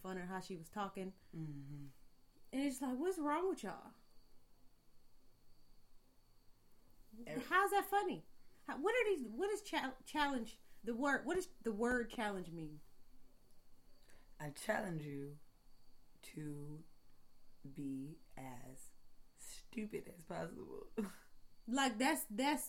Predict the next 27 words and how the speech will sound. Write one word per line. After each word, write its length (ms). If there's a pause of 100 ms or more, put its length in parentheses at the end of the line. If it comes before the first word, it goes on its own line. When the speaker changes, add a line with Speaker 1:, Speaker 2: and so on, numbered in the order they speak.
Speaker 1:
what 320
the 60
go-, 160 (100)
that's 300
what, 180 (140)
that's 300
what's 220
cool 200
now. 220 (2500)
Motherfuckers 560
is 100
dumb. 240 (1080)
Speaker 2:
The 100
sad 280
thing 160
is, 120 (120)
is, 140
like, 360 (680)
their 200
girl's 320
family, 560 (1500)
they 120
get 180
on 140
the 60
internet 380
too. 220